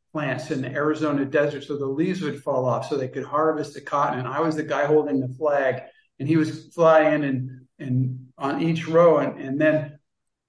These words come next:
one time he, he came out and he said, "Is anybody here?" The hel-, hel-, the helicopter is still going like this. He goes, "Does anybody here need to wash their hands in warm, sterile fluid?" And then he goes and takes a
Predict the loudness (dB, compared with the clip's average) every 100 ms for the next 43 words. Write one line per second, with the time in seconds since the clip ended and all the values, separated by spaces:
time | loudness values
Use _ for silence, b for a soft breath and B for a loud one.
0 | _ -2 0 0 4 4 4 2 -2 -6
1 | -8 -10 -2 2 4 2 0 -2 -4 -4
2 | -4 -6 -16 _ _ _ _ _ _ _
3 | -6 0 2 4 4 6 4 4 2 -4
4 | -12 _ _ _ _ _ -8 -4 2 2
5 | 4 4 2 0 2 2 2 0 -2 -6
6 | -8 -4 -2 -2 -4 -6 -6 -4 -2 0
7 | 0 2 4 2 0 -2 -2 -2 0 2
8 | 0 0 -4 -6 -4 -2 0 -2 -4 -6
9 | -4 -2 0 2 2 -2 -10 -4 0 2
10 | 2 0 -4 -4 -2 -2 -4 -10 _ _
11 | -2 0 0 2 2 0 -2 -2 -4 -8